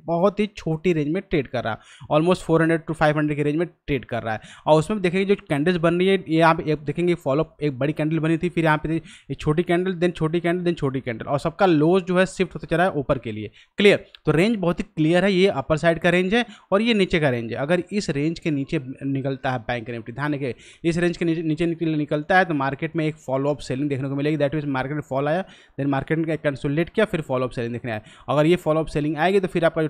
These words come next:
टारगेट होने वाला, that is this one is your target, ये आपका टारगेट यहाँ तक पहुँच सकता है बैंक निफ्टी।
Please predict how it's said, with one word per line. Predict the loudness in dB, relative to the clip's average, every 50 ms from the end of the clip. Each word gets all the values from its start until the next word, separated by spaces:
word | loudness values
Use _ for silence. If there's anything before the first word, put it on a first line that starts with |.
| -2
टारगेट | -2 -2 -2 -2 -4 -4
होने | -2 -2 0
वाला, | 0 0 -2
that | -2 -4
is | -6 -6
this | -8 -10 -8 -6
one | -4 -4
is | -2 -2
your | -2 -2 -4 -4 -4 -4
target, | -4 -4 -4 -6 -8 -8 -8
ये | -6 -4
आपका | -4 -4 -6 -8 -8
टारगेट | -6 -6 -6 -6 -8 -10 -12
यहाँ | -12 -12 -12
तक | -12 -14 -14 -12
पहुँच | -12 -12 -12 -12
सकता | -14 -16 -16 _ -10 -8
है | -8 -8 -8
बैंक | -8 -10 -10 -10 -10 -10 -10
निफ्टी। | -12 -12 -12 -10 -12 -12